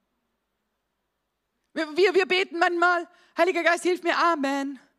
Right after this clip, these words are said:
Weiß auch nicht, warum der mir nicht so geholfen hat. Und dann gehen wir zu jemandem, zu einem Seher oder so. <laughs> Naja. Ich finde es total cool. Ich habe,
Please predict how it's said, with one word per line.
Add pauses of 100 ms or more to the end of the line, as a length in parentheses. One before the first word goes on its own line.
(140)
Weiß
auch
nicht,
warum
der
mir
nicht
so
geholfen
hat. (1040)
Und
dann
gehen
wir
zu
jemandem, (680)
zu
einem
Seher
oder
so. (840)
<laughs> (220)
Naja. (2750)
Ich
finde
es
total
cool.
Ich
habe,